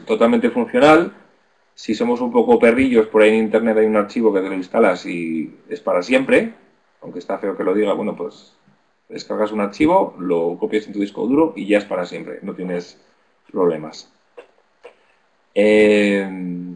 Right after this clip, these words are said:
con Quiz, con Quizmaker. Mm,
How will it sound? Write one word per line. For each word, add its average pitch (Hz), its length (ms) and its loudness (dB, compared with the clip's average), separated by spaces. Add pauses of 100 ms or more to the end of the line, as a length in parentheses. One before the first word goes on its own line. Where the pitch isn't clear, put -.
(880)
con 107 240 0
Quiz, 135 260 0 (160)
con 113 200 2
Quizmaker. 85 600 -4 (1300)
Mm, 110 580 -2